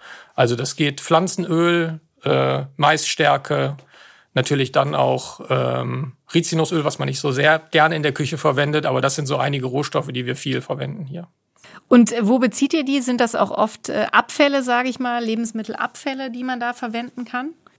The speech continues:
Speaker 1: Mm, wir verwenden eigentlich wenig Lebensmittelabfälle. Man muss sich aber bewusst sein, dass die, ähm, die Konkurrenz zur Nahrungsmittelproduktion für uns nicht relevant ist, weil wir eben sehr viel kleinere Volumina verwenden als zum Beispiel,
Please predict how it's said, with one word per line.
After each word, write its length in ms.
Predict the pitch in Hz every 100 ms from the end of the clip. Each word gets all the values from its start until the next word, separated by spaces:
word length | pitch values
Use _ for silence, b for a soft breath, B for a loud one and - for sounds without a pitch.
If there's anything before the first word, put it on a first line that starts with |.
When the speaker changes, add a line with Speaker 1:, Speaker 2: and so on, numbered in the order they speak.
| -
Speaker 1:
Mm, 280 | 139 139 135
wir 120 | 135
verwenden 340 | 143 143 180
eigentlich 420 | 160 151 131 117
wenig 380 | 131 160 190 175
Lebensmittelabfälle. 1040 | 175 180 175 170 170 170 165 180 170 175 175 b b b b
Man 240 | 135 127 135
muss 140 | 156
sich 160 | 160 147
aber 340 | 135 131 - _
bewusst 440 | 143 120 170 - -
sein, 600 | 160 160 160 156 - _
dass 240 | 143 143 -
die, 500 | 131 123 120 123 127 _ b b b b -
ähm, 340 | 131 117 120
die 100 | 123
Konkurrenz 800 | 127 147 139 120 165 170 - -
zur 200 | - 147
Nahrungsmittelproduktion 1500 | 123 131 170 165 151 151 135 147 139 - 147 139 143 135 156 b b b b _ _ -
für 160 | -
uns 280 | 139 160 170
nicht 260 | 156 160 147
relevant 420 | 139 127 139 165
ist, 180 | 156 -
weil 140 | 135
wir 200 | 127 139
eben 320 | 135 127 123
sehr 200 | 120 139
viel 180 | 135 131
kleinere 640 | - 143 135 156 160 143 123
Volumina 520 | 123 131 156 131 131
verwenden 460 | - 127 131 127 131
als 320 | 120 - -
zum 160 | 135
Beispiel, 640 | 127 127 - 135 127 127